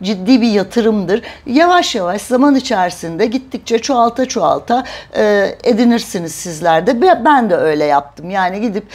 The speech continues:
e, kilo kilo, e, kil bilyesi almanıza gerek yok. Zaman içerisinde o kil bilyelerinin,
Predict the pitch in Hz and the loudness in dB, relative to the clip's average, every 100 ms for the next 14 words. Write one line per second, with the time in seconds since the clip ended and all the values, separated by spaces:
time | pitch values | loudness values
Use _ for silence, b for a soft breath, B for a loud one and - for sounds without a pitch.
0 | B B 214 208 208 277 262 262 208 190 | B B 2 2 2 2 2 2 -2 0
1 | 233 B B - 202 202 196 - 247 220 | -2 B B -6 -2 -2 -2 0 2 2
2 | 190 190 190 220 220 202 190 180 214 202 | 0 -2 0 0 2 0 -2 0 0 2
3 | 208 175 175 247 269 B - 254 311 302 | 4 2 2 -2 -2 B -6 2 4 4
4 | 277 208 - 180 170 - 175 190 285 B | 2 -2 -4 -2 -2 -4 -6 0 0 B
5 | B 233 233 - 302 226 196 180 180 165 | B -2 -2 0 0 2 -2 -2 -2 0
6 | 160 175 175 208 254 262 | -2 -4 -2 2 2 0